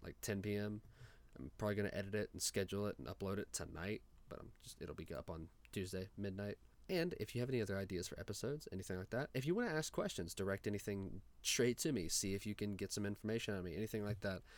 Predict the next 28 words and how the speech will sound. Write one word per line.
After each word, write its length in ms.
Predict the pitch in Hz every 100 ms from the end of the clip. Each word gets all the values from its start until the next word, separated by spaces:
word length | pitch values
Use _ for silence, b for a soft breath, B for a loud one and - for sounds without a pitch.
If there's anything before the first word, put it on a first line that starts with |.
| B B B B
Getting 220 | 180 180
information 480 | 139 131 117 101 98
out 100 | 90
of 60 | 90
me 60 |
sounds 280 | 87 92 90
weird, 240 | 92 87 -
though. 260 | 80 82 - -
Um, 180 | 98 -
if 140 | -
you 60 | 165
have 120 | 214
any 100 | 214
questions, 360 | - 165 147 131
comments, 320 | 127 123 123
concerns, 480 | 95 107 104 117 -
cuss 260 | 98 107
words, 180 | 120 113
anything 240 | 107 107
like 100 | 107
that, 140 | 110 123
and 80 | 98
you 80 |
wanna 120 | 95 110
shoot 200 | - 110
'em 80 |
my 140 | 104 104
way, 300 | 101 113